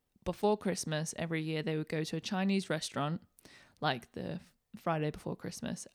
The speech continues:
and would have a Chinese dinner, like, for food. And they always used to get chicken.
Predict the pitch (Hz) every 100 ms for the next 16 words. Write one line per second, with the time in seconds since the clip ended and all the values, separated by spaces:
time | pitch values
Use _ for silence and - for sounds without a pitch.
0 | - 170 156 156 - - - 160 175 165
1 | 160 - 160 156 151 - 156 147 - -
2 | 160 - - - 165 - 170 269 - -
3 | - - - _ _ _ _ - 226 220
4 | 233 233 226 - 190 170 - 190 160 156